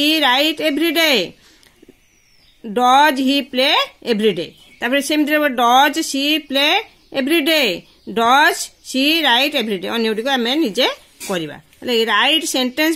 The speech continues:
ଫ୍ରମ୍ ଦ ଟେବୁଲ। ଏଠି ୟେସ୍ ଆଉ ନୋ ଲଗେଇକି କରିବା। ସେ ସେମିତି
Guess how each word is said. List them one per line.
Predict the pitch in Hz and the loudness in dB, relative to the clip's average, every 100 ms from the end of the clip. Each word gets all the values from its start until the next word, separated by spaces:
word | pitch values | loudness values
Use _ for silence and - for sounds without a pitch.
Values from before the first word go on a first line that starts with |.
| - | -2
ଫ୍ରମ୍ | 247 233 | -2 0
ଦ | 277 285 | 0 0
ଟେବୁଲ। | 247 196 202 170 - - - | -2 -2 -4 -4 -12 -14 -4
ଏଠି | 233 214 214 | -4 -2 0
ୟେସ୍ | 214 254 262 | 2 2 0
ଆଉ | 240 226 | -2 -2
ନୋ | 214 202 | -2 -4
ଲଗେଇକି | 190 196 190 294 539 508 _ - 214 | -4 -4 -2 0 0 -2 _ -8 -2
କରିବା। | 202 170 147 - _ - | -2 -2 -8 -16 _ -10
ସେ | 277 | -2
ସେମିତି | 311 302 | 0 0